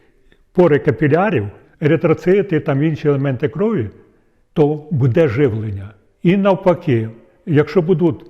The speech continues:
гарна проникливість, і ці пори будуть гарно працювати,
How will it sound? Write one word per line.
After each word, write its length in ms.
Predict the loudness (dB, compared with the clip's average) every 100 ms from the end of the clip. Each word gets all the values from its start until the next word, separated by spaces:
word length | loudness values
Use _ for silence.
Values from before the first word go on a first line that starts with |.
| -14 -6
гарна 340 | -4 -2 -2
проникливість, 840 | 0 0 2 0 0 0 0 -4 -20 _ _ -4
і 100 | -2
ці 200 | 0 -2
пори 380 | 0 2 2 2
будуть 440 | -2 -6 -4 -2
гарно 320 | -2 -2 -4 -6
працювати, 680 | -6 -4 -2 -2 -2 -6